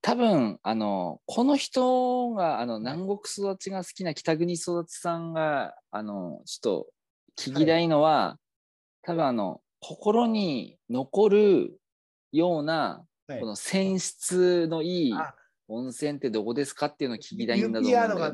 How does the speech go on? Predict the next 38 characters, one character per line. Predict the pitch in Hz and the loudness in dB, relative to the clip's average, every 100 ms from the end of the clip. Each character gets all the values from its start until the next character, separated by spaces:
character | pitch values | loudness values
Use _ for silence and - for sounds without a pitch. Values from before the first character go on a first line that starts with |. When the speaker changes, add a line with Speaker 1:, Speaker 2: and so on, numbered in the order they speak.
| - 151 | -8 -12
Speaker 2:
の | |
話 | 147 147 | -12 -10
じ | 139 | -6
ゃ | 135 | -6
な | |
く | 131 | -6
て、 | - - _ _ | -16 -20 _ _
ゆ | 135 139 | -12 -12
ぴ | - 170 | -6 -2
や。 | 175 - 226 - - _ _ | -2 -4 -12 -12 -20 _ _
Speaker 1:
あ、 | - 247 | -2 0
何？ | 135 127 160 - _ _ - | 0 0 -2 -4 _ _ -2
Speaker 2:
ゆ | 127 151 196 | 0 2 0
ぴ | |
や。 | 135 | -4
Speaker 1:
何？ | - _ _ _ _ _ _ _ _ _ _ _ _ _ | -10 _ _ _ _ _ _ _ _ _ _ _ _ _
ゆ | 160 156 - 180 180 | 2 4 4 2 2
ぴ | - 240 | 0 2
や | 165 | 2
っ | |
て | 156 117 | 2 0
何？ | 113 123 165 _ _ 147 | 0 -2 -8 _ _ -6
Speaker 2:
ゆ | 160 | -6
ぴ | 170 226 | 0 2
や | 196 | 2
っ | |
て、 | 165 | 0
あ | |
の、 | 147 147 | -4 -2
天 | 180 180 | 0 2
童 | 175 | 0
市 | 180 175 | -2 -4
に | 165 | -4
あ | 143 | -4
る | 131 127 - _ _ _ _ _ _ _ _ _ _ - | -6 -8 -14 _ _ _ _ _ _ _ _ _ _ -4
銭 | 175 151 135 | -4 -2 -4
湯。 | |
Speaker 1:
は？ | 110 | -6